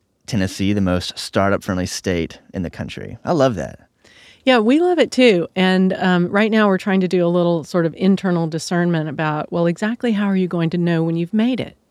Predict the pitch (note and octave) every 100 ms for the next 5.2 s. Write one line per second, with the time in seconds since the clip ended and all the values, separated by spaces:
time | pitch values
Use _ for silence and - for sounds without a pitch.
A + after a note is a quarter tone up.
0 | _ _ E3 F3 G3 - - - - -
1 | G#3+ B3+ C4 C#4 A#3+ A#3+ G#3+ A3 G#3 G3
2 | F#3 F#3 F3+ F#3+ - F3 D#3+ D3 - -
3 | F3 F3 G3+ G3 G3 F#3+ F3+ F#3 F#3 F#3+
4 | G#3 G3 E3 D#3+ - - _ _ E3+ D#3
5 | D3+